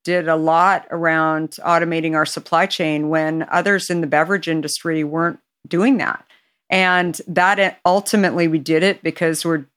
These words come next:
doing a preservative-free product when the beverage industry in general uses a lot of preservatives, and I didn't want to use preservatives. And so we wanted to get people out of the room. It's like, you know, beginning science, like,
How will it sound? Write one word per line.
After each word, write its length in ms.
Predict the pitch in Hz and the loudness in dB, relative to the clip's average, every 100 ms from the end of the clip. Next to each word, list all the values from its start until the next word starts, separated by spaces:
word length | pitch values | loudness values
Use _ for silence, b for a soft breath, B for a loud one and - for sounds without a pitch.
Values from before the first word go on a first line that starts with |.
| _ | _
doing 260 | 170 175 170 | -2 0 2
a 120 | 156 | 0
preservative-free 920 | 151 160 170 165 165 165 - 170 160 | -2 -2 0 2 0 -2 -6 -4 -4
product 640 | - 160 147 165 202 - | 0 2 4 2 0 -6
when 480 | 170 160 151 156 151 - _ _ _ | -4 -2 0 -2 -6 -12 _ _ _
the 40 | 151 | 0
beverage 380 | 170 180 180 | 0 2 0
industry 480 | 180 175 165 - 175 | 0 -2 -2 -4 -2
in 80 | 165 | 0
general 400 | 151 170 196 165 | 2 2 2 0
uses 420 | 160 156 160 160 | 0 -2 -4 -6
a 60 | 170 | 0
lot 180 | 160 165 | 2 2
of 120 | 170 | 0
preservatives, 640 | 175 170 202 202 135 - | -4 0 0 -2 -4 -2
and 80 | 160 | 0
I 80 | 156 | 2
didn't 220 | 175 180 | 0 2
want 180 | 175 180 | 2 2
to 40 | |
use 380 | 180 180 170 - b b _ - | 0 -2 -4 -10 b b _ -4
preservatives. 720 | 170 185 208 202 131 107 - | 0 2 2 2 0 -2 -4
And 200 | 165 156 | -2 -2
so 280 | - 170 165 | 0 2 2
we 200 | 165 156 - | -2 -4 -10
wanted 320 | - 170 185 190 | -4 0 0 0
to 60 | |
get 200 | 196 - | -2 -2
people 300 | - 208 208 | -6 -2 2
out 160 | 190 190 | 2 2
of 80 | 190 | 0
the 80 | |
room. 540 | 165 180 247 208 110 - _ _ _ | 0 0 0 0 -4 -10 _ _ _
It's 240 | - 175 - | -4 -4 0
like, 280 | 196 180 - _ _ | 0 0 -6 _ _
you 100 | 190 | -4
know, 300 | 170 160 156 - _ _ _ _ _ | -2 -2 -4 -10 _ _ _ _ _
beginning 380 | 196 185 240 240 | -4 0 2 2
science, 720 | - 240 247 185 117 - - | 2 2 2 0 -2 -6 0
like, 320 | 175 170 - | 2 2 -4